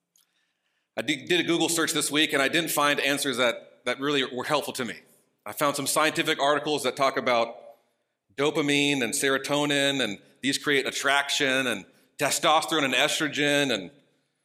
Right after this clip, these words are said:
oxytocin, if I'm even saying that right.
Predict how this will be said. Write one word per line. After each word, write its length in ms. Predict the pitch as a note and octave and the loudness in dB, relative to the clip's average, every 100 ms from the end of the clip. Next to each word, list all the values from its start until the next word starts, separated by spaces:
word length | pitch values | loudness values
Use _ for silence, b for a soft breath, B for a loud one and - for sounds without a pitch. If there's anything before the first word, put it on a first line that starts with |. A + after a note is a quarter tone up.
| _ _ _ - | _ _ _ -2
oxytocin, 960 | B2 C#3+ D3 - C#3+ D3 D3+ D3 C#3+ C#3+ | 0 0 -4 -2 0 2 2 0 -2 -4
if 60 | |
I'm 120 | A#2+ B2+ | -4 -2
even 180 | B2 | -4
saying 240 | A#2+ C3 C3 | -2 0 2
that 140 | B2 | 2
right. 360 | A#2+ B2+ B2+ | 2 2 0